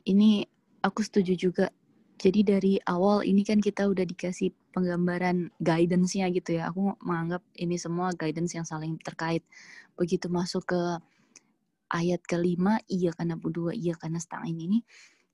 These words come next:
Jadi kita kayak bener-bener, eh, ditampar lagi gitu ya. Ini bener-bener hanya Allah satu zat yang Maha Esa gitu kan. Dan hanya kepada Allah kita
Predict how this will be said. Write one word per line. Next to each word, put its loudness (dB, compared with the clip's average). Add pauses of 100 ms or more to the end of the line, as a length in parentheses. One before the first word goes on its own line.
(160)
Jadi 4 (400)
kita -2
kayak 0
bener-bener, -2 (1040)
eh, -4 (640)
ditampar 6
lagi 0
gitu -4
ya. 0
Ini 2
bener-bener 0
hanya -4 (880)
Allah -4
satu 0
zat 2
yang 2
Maha 0
Esa 2
gitu -2
kan. -2 (720)
Dan 4 (160)
hanya 6
kepada 0
Allah 4
kita -2